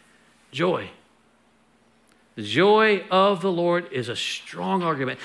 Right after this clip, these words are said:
As a matter of fact, the joy of the Lord is the strongest argument we have against atheism. There's some atheists that are the smartest people you're ever gonna meet on this planet. You know what they don't have? Joy.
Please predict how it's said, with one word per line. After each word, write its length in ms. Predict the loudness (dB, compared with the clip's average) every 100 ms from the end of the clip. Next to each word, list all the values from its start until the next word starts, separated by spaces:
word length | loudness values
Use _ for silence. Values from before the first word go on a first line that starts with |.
| -6
As 140 | -2 2
a 20 |
matter 160 | 4
of 80 | 4
fact, 160 | 2 2
the 60 |
joy 200 | 4 6
of 60 | 6
the 60 | 6
Lord 180 | 6
is 80 | 4
the 80 | 2
strongest 540 | 0 4 4 4 0
argument 420 | 2 2 4 2 2
we 100 | 2
have 280 | 4 4
against 280 | 2 0 0 0
atheism. 580 | 2 6 6 6 2 -4 -12 -20 _ _ -20 _ -20 _ _ _ _ _
There's 180 | 2 2
some 140 | 2 0
atheists 380 | 0 2 0
that 100 | 2
are 60 | 2
the 60 | 2
smartest 580 | 0 4 6 6 4
people 220 | 0 2 4
you're 200 | 4 4
ever 220 | 4 4
gonna 180 | 4 2
meet 200 | 2 2
on 180 | 2
this 180 | 4 0
planet. 400 | 0 2 2 2
You 80 | 2
know 60 | 2
what 100 | 2
they 80 |
don't 200 | 2 2
have? 220 | 2 2 -2 -8 -12
Joy. 1040 | -4 2 4 6 6 6 8 8 8 6